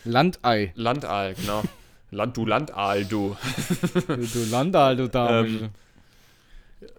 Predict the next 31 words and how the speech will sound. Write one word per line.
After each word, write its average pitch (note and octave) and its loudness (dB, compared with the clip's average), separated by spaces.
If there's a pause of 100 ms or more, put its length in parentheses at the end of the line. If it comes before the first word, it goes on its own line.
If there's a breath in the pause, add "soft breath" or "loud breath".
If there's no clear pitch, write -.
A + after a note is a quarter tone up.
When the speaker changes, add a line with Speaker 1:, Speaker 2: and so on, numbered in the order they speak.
(100)
Speaker 2:
das - -14
war, A2+ 0
also G#2+ -10
das G2 -12
war G#2+ -6
wirklich, A#2+ -8
wirklich B2+ -10
richtig C3+ -6
schön. A#2 -4 (160)
Ähm, G#2 -4
vor A#2+ 2
allem A#2+ 4
sind A#2 -2
wir A#2+ 4
dann A#2 4
in G2+ -4
Amsterdam A#2 -2
auch F#2 -6
mit A2+ -4
so - -4
einer G2+ 0
Gracht - -2
gefahren. D3 0
Also G2 -6
ich - -8
war G#2 2
ja G2+ 2
damals G#2 -2
mit G2+ -6
meiner, F#2+ -4
ähm, F#2 -14